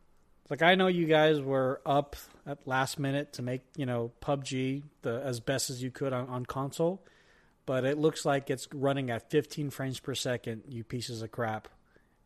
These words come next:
No one should play this game. Everyone should go to Fortnite. And that's, you know, and that's what happens. And then that's when you have, s-,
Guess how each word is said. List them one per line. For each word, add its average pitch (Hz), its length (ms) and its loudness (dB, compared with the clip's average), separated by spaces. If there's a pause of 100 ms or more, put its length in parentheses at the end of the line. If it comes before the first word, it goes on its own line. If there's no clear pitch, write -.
(140)
No 131 180 -2
one 123 140 -2
should 120 180 -6
play 117 180 -4
this 107 200 -8
game. 98 380 -8 (360)
Everyone 113 240 -4
should 123 140 -10
go 113 120 -4
to 107 80 -4
Fortnite. 104 580 -10 (1080)
And 156 340 0
that's, 165 300 0
you 220 80 4
know, 165 320 2
and 170 380 -8 (240)
that's 160 200 -2
what 185 120 -2
happens. 135 560 0 (200)
And 147 160 -2
then 143 240 0
that's 139 240 -2
when 147 140 -2
you 143 100 -2
have, 135 200 -2
s-, - 240 -10